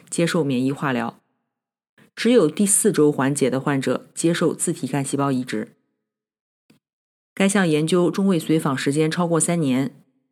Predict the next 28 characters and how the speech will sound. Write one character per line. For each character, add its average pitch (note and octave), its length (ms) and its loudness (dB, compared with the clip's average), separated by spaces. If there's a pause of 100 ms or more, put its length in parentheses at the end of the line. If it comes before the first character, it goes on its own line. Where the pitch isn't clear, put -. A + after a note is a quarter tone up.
(760)
两 D#3 280 0
组 F3+ 160 0
的 D#3 160 0
两 C3 340 0
年 C3+ 320 0
无 D3+ 160 -2
进 F#3+ 220 0
展 - 180 0
生 F#3 160 -2
存 D#3 180 -2
率 E3 140 0
相 F#3 220 -2
似， F#3+ 320 0 (240)
分 D#3+ 160 -2
别 D3 120 2
为 D3 140 4
百 C3+ 160 -2
分 D#3 140 -6
之 F#3 80 0
六 G3 200 4
十 C#3 300 -2
和 C#3+ 180 -2
百 C3 160 -2
分 D3 140 -4
之 E3 60 -4
五 D3+ 100 -2
十 B2+ 140 -10
七。 - 420 -4